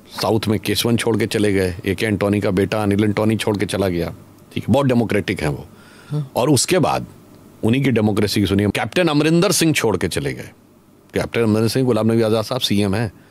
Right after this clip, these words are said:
Speaker 1: विजय बहुगुणा छोड़ के चले गए नाइंटीज़ के दौर में, अर्जुन सिंह कांग्रेस, तिवारी कांग्रेस, शरद पवार कांग्रेस, अब आइए सेवेंटीज़ में देवराज अरस,
Speaker 2: हम्म।
Speaker 1: ब्रह्मानंद रेड्डी,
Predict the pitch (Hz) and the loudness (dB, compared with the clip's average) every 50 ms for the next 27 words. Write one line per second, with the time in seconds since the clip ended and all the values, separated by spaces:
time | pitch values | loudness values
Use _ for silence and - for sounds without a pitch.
0 | _ _ _ - 123 135 147 185 185 170 160 135 147 160 156 147 - - 117 104 | _ _ _ 0 0 2 2 2 2 2 2 2 2 2 0 0 0 0 -2 0
1 | - 104 87 - 85 - 139 135 - 101 104 113 110 - 135 131 - - 151 139 | -2 -2 -4 -4 -4 -4 -6 -6 -4 -4 -2 -2 0 0 0 0 0 0 0 0
2 | 139 143 143 147 156 151 147 - - - _ _ _ _ _ _ _ _ _ _ | 0 0 0 0 0 -2 -4 -8 -16 -20 _ _ _ _ _ _ _ _ _ _
3 | _ - 104 113 110 127 147 143 - - 151 151 139 139 147 143 143 147 160 147 | _ -4 -2 0 2 2 2 2 2 2 0 0 0 0 0 0 0 0 0 0
4 | - - - 107 104 104 107 110 127 127 - 135 131 131 131 135 131 - - - | -2 -4 -2 0 2 2 2 0 0 -2 -2 -2 0 0 0 0 -2 -2 -6 -10
5 | - - _ _ _ _ _ _ - - - 87 85 - - 120 120 127 123 117 | -12 -16 _ _ _ _ _ _ -10 -6 -6 -4 -4 -4 -2 -2 0 0 0 -2
6 | - 131 123 123 123 120 113 - - - _ _ _ - 82 90 95 113 127 127 | -2 -2 0 0 0 0 -2 -4 -8 -20 _ _ _ -4 -2 0 2 2 2 0
7 | - 117 110 110 107 101 123 127 131 131 135 139 139 120 85 101 110 110 113 113 | 0 0 0 0 0 0 0 0 0 0 0 -2 -2 0 0 2 2 2 2 2
8 | 113 110 117 123 135 135 - - - - - - _ _ _ _ _ _ _ _ | 2 2 0 0 0 -2 -4 -8 -10 -14 -20 -20 _ _ _ _ _ _ _ _
9 | _ _ _ _ _ _ _ _ _ - 143 147 143 135 - - 107 110 120 123 | _ _ _ _ _ _ _ _ _ -12 -10 -10 -12 -12 -8 -4 0 0 2 2
10 | 120 120 120 117 113 110 113 104 95 120 127 139 123 | 2 2 0 2 0 0 0 -2 -2 0 0 0 -2